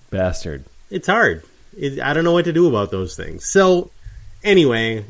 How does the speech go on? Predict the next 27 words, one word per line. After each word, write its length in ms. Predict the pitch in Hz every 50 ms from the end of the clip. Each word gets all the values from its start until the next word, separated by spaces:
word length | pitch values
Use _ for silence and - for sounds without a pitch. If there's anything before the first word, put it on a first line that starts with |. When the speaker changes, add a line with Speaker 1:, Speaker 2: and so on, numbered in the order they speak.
| -
Speaker 2:
it's, 560 | - 151 143 135 - - - - - - - - - - - - - - - - - - - - - - - - - _
it's 200 | - 160 147 -
been 320 | 151 143 165 185 190 190 165
dispiriting 680 | 170 165 - - - 175 165 165 170 165 165 147 123
not 220 | 135 143 147 151 143
only 300 | 131 135 139 139 139 135
because 580 | 135 131 120 - - 120 120 117 117 107 101 104
a 80 | 117
player 340 | 113 - 135 135 135 135 131
that 120 | 123 117
everyone 400 | 120 123 117 123 120 110 113 113
loved 260 | 110 110 117 117 107 104
is 120 | 98 87
gone, 500 | 90 107 104 110 117 123 127 131 131 131 - - - - - - - -
but 140 | 107 127 131
also 380 | 131 127 131 131 135 - 143 123
because 580 | 117 120 113 110 - 113 110 110 110 98 - -
it 180 | - 131 - -
feels 460 | - - 143 139 139 131 123 110 107
like 400 | 107 110 107 107 104 - - - _ _ _ _ _ - - - - - - - _ _ _ - - - - - - - - - -
nobody 540 | 131 135 143 147 147 147 139 131 135 127 117
has 240 | 127 123 117 - -
any 280 | 123 127 131 127 123 113
idea 300 | 113 110 107 107 107 104
what 180 | 101 101 92
they're 120 | - 92 87
doing. 300 | 82 80 80 78 76